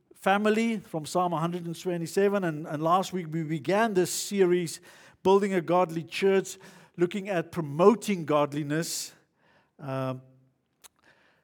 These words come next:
a godly church is a church that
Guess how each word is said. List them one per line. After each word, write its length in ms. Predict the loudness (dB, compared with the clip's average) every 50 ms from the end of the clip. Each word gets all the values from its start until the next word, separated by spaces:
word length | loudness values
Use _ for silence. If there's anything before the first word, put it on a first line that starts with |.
| _ _ _ _ _ _ _ _ _ _ _ _ _ _ _ _ _ _ _ _ _ _ _ _ _ _ _ _ _ _ -10
a 60 | -8
godly 420 | -2 0 2 2 2 2 0 -4 -6
church 420 | -4 0 2 4 4 4 2 -2
is 120 | -12 -12 -12
a 60 | -12
church 600 | -10 -4 -2 0 0 0 0 -4 -8 -14 -14 -16 -20 _ -16
that 480 | -12 -6 -2 0 0 0 -2 -4 -10